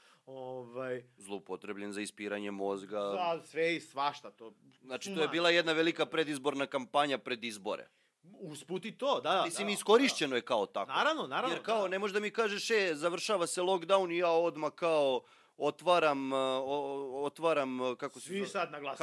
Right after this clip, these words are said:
Speaker 2: kampanju, idemo sad svi na glasanje, a pritom ti za tih, e, koliko je to trajalo, tri meseca, nisi dao nikome
Speaker 1: Da, da,
Speaker 2: medijski
Speaker 1: da.
Speaker 2: prostor, osim samom sebi. A,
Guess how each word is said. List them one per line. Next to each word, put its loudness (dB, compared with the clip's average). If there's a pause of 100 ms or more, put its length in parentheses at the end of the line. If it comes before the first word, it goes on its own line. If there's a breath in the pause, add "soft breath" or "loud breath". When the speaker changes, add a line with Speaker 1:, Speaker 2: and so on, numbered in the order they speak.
Speaker 2:
kampanju, 6
idemo 2
sad -4
svi -2
na 0
glasanje, 2
a -2
pritom -4
ti -6
za -2
tih, -8
e, 0
koliko -4
je 0
to -10
trajalo, 0
tri -6
meseca, -4
nisi -6
dao 2
nikome -2
Speaker 1:
Da, -8
da, -12
Speaker 2:
medijski -2
Speaker 1:
da. -12
Speaker 2:
prostor, -4
osim -8
samom -4
sebi. -8 (880 soft breath)
A, -8